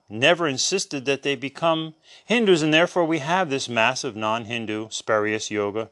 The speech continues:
movement today. One of the most infamous ones is Kino,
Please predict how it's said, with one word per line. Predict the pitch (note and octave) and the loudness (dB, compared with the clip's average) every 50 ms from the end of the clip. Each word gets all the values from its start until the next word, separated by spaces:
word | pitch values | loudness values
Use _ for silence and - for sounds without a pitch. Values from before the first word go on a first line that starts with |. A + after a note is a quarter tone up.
| _ _ | _ _
movement | F#2+ G2 G2 F#2+ G#2+ G#2+ - | -10 -10 -8 -8 -10 -10 -8
today. | - D3 F3+ E3+ - - - - - - - - - - - - - _ _ _ | -4 -2 -2 -2 -2 -6 -14 -20 -20 -20 -20 -20 -20 -20 -20 -20 -20 _ _ _
One | - D#3+ F3+ F3+ F3 | 2 4 6 6 6
of | D#3+ | 6
the | D#3 | 6
most | D3 D3+ D3+ - C#3 | 6 6 4 4 4
infamous | D3+ G3 - - F#3 C3 A2 - - - | 0 0 -2 -4 -4 -2 -4 -4 -4 -6
ones | A2+ G2 F#2+ B2+ D3 B2 | -6 -6 -6 -8 -8 -6
is | B2 A#2+ A#2+ - | -4 -4 -4 -6
Kino, | - - - A#3+ B3+ F3+ G#2 G#2 B2 - | -6 -4 -2 0 0 0 0 0 -2 -4